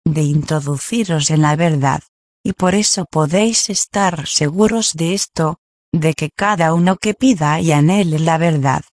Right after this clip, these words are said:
ese la recibirá también. Pues yo no dejo a ningún hombre ir en el error, sino quiere caer en el adversario, que anhela la verdad de todo corazón. Pero de otra manera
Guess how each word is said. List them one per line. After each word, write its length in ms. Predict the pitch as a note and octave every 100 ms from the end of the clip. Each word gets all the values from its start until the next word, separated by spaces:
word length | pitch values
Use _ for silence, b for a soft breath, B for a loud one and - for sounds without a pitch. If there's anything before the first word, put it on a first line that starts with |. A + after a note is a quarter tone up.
| _ _ -
ese 360 | A3 A3+ - F#3
la 140 | D#3+
recibirá 840 | D#3 D#3+ - G3 G3 F3+ - - D#3+
también. 800 | D#3+ D3 C#3+ C#3+ C3+ A#2+ A#2 - _ _ _ _ _ _ _ -
Pues 300 | G3 F3+ -
yo 140 | D#3
no 200 | E3+ D#3
dejo 360 | D#3+ G#3+ - E3
a 120 | D#3
ningún 440 | D3+ D3+ G#3+ B3+
hombre 460 | G3 F#3 F3+ E3 F3+
ir 180 | A3 G3
en 120 | D#3+
el 140 | D#3
error, 500 | E3 D#3 D3 C3 C3+ - _ _ -
sino 360 | - - E3 D3+
quiere 400 | - G#3+ G#3 F#3
caer 340 | F#3+ G3 G3+
en 100 | E3
el 140 | E3 E3+
adversario, 960 | E3+ F3 D#3+ - F#3 F3+ C#3+ C3 D3 - _ _ _ -
que 120 | F3
anhela 440 | D#3+ E3+ G#3+ F#3
la 180 | E3+ D#3+
verdad 480 | D#3+ D3+ D3+ G3 F3+
de 160 | D3+ D#3
todo 400 | F#3+ F#3+ D3+ D3
corazón. 760 | - F#3 C#3+ B2+ - - C3+ C3 _ _ _ _ _ _ _ _
Pero 300 | - E3+ D#3
de 200 | C#3+ D#3
otra 340 | E3 - - G3
manera 560 | A3 A3 G#3+ C#3+ C3